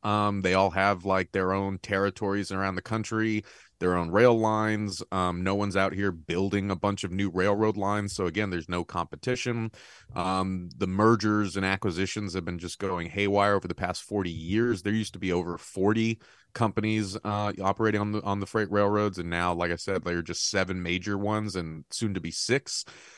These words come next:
Um, and so, you know, they bargain as a unit, um, as do the twelve different, uh, unions representing,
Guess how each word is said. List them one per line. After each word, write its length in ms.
Um, 480
and 200
so, 540
you 80
know, 120
they 400
bargain 680
as 300
a 80
unit, 680
um, 560
as 320
do 300
the 140
twelve 400
different, 640
uh, 300
unions 400
representing, 680